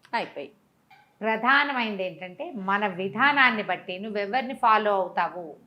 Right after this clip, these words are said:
Speaker 2: నీ బుద్ధి ఏ స్వరూపం యందు లయం అవుతుంది. పది రకాలుగా పోనివ్వకండి దాన్ని, స్ట్రైట్గా వెళ్ళనివ్వండి. ప్రతిమా విశేషాలు ఏవైనా పెట్టుకుంటే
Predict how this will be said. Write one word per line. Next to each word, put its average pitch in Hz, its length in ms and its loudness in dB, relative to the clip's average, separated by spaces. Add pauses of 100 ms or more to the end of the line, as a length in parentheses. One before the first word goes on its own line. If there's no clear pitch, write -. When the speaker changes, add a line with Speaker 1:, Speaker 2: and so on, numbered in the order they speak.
(1120)
Speaker 2:
నీ 277 160 2
బుద్ధి 208 440 0
ఏ 262 360 6
స్వరూపం 311 640 2
యందు 269 300 0
లయం 233 420 4
అవుతుంది. 190 720 -4 (2250)
పది 240 180 4
రకాలుగా 285 500 10
పోనివ్వకండి 208 680 0 (120)
దాన్ని, 151 180 -16 (1400)
స్ట్రైట్గా 247 520 -4
వెళ్ళనివ్వండి. 180 520 -4 (2000)
ప్రతిమా 277 380 0
విశేషాలు 208 680 -2
ఏవైనా 190 360 -2
పెట్టుకుంటే 196 560 -10